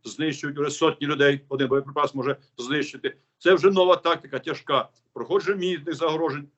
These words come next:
але не, е, міношукачами, а потужними системами, які розмінують на відстані. Це спосіб детонації, нанесення ударів по полю, детонації мінних полів, а тоді проходження.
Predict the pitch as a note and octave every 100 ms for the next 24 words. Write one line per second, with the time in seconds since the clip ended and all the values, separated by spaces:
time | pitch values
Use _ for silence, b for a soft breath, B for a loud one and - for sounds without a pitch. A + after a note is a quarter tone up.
0 | - C3+ D3 D#3 D3 _ _ _ _ -
1 | A#2+ B2 B2+ B2+ F3 F#3 F3 _ F3 F3
2 | E3+ G#3 E3 A2+ - _ _ - A#2+ B2
3 | C3+ C3+ G3+ C#3+ D3+ C#3 D#3+ C3+ E3+ D3+
4 | C3+ C3+ E3+ D#3 C3+ D#3 C#3+ G3 G#3+ D#3+
5 | C#3+ - D#3 D3+ _ _ - C#3+ D3+ D#3+
6 | D3+ A2 E3 E3+ D3+ C3+ C3+ B2 C#3 C3
7 | C3+ C3+ C3 F#3+ E3+ B2+ - B2+ A2 -
8 | A#2+ A2 C3+ D#3 - C3 C#3 D3+ C3 -
9 | C3 F3 G3 _ _ _ _ _ _ _
10 | _ _ - A#2 B2+ D3 - F3 D#3 C3+
11 | C3+